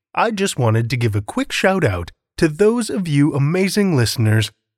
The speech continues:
who have taken the time to review our podcast in the last couple of months. We've had a handful of really flattering and thoughtful new reviews,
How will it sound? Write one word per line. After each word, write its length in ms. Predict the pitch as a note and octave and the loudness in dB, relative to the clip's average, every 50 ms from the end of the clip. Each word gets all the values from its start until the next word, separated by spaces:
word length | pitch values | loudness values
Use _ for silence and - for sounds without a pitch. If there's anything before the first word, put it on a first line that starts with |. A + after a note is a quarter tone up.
| _ _ | _ _
who 120 | - D#3 | 0 2
have 140 | D#3 C#3 - | 2 2 0
taken 360 | - - G#3 G#3+ - F#3+ F3 | -2 -2 -2 0 0 0 0
the 80 | D3+ C3 | 0 0
time 420 | - - D#3 F#3 F#3 C#3 A#2 A2+ G#2+ | -2 -2 -2 0 0 2 2 2 0
to 140 | - B2+ A2+ | 0 -2 0
review 400 | A#2+ B2 C3 G3 B3 C#4 A3+ C3+ | 0 0 2 2 2 4 4 2
our 100 | G#2+ G2+ | 2 0
podcast 720 | - A2+ A2 G2+ G2+ F#2 - A#2 G2+ F#2+ G2 G2+ - - - _ _ _ _ _ | 0 0 0 0 -2 -2 -2 -2 -2 -2 -2 -4 -6 -8 -12 _ _ _ _ _
in 140 | _ F#3+ F#3 | _ 0 2
the 100 | F#3+ F#3 | 4 4
last 280 | D3 G#2 F2+ F2+ - - | 2 2 0 -2 -4 -4
couple 300 | - G#2+ F2+ - - F2+ | -4 -4 -4 -4 -6 -6
of 80 | F2 | -2
months. 480 | F2 C#3 F3 E3+ A2+ - - - - - - _ _ _ _ _ _ _ _ _ _ _ _ _ _ _ _ _ _ _ | 0 2 2 2 2 0 -4 -10 -14 -14 -16 _ _ _ _ _ _ _ _ _ _ _ _ _ _ _ _ _ _ _
We've 260 | F3+ G3 A3 A#3+ G#3+ | 0 0 2 0 -2
had 300 | - - D#3+ E3 F3 F3+ | -4 -4 -2 -2 0 0
a 80 | G3 E3+ | -2 -2
handful 720 | C3+ - E3+ F3 E3+ E3 D#3 - - - G2 F2 G2 - - _ _ _ _ _ _ | -2 -2 -2 0 0 0 -2 -4 -4 -4 -4 -4 -4 -6 -8 _ _ _ _ _ _
of 160 | D3+ C#3 C3+ | -2 -2 0
really 340 | E3 A#3 C4 D4 - C4+ B3 | 0 0 0 0 -2 -2 -4
flattering 760 | - - - A#3+ C4+ C#4+ A3 C#3+ B2+ G#2+ A2 B2+ E3+ F#3 D#3+ | -4 -6 -8 -8 -6 -4 -2 -2 -2 0 0 0 0 0 0
and 180 | C3+ D3+ D3+ - | 0 0 -2 -2
thoughtful 460 | - C3+ G#2+ G#2+ A2 - - C3+ B2+ | -2 -2 -2 -2 -2 -2 0 0 2
new 180 | B2+ C3 A#2+ A2 | 2 2 2 2
reviews, 580 | G#2+ A#2 A2+ A2 F3 G#3+ G#3+ G3 F#3+ E3+ - | 0 0 0 0 0 0 2 0 0 -2 -6